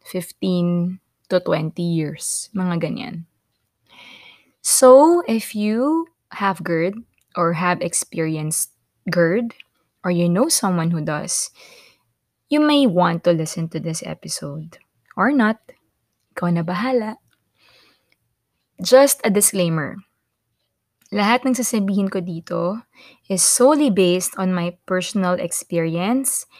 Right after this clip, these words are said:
and it might not work for everyone. So please, make sure to consult your doctor on how to manage your reflux or gerd. Alright.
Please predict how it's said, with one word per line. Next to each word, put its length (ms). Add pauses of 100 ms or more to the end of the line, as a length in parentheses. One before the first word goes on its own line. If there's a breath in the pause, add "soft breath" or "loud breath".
(400 soft breath)
and 400
it 160
might 320
not 400
work 320
for 240
everyone. 800 (400)
So 240
please, 720 (320 soft breath)
make 240
sure 240
to 80
consult 480
your 100
doctor 560
on 240
how 220
to 80
manage 640
your 240
reflux 760 (120)
or 280 (140)
gerd. 340 (1700)
Alright. 680